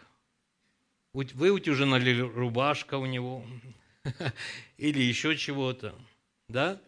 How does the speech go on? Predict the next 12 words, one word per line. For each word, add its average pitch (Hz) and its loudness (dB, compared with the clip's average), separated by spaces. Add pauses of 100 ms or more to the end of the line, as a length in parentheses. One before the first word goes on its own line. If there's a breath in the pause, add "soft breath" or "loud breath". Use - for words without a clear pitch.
(920)
Но 156 6
мы 165 8
не 165 8
видим, 160 4 (180)
а, 127 0
не 151 2
видим 165 4
то 151 2
слово, 160 4
которое 131 4
говорит 123 2
пастырь. 113 -4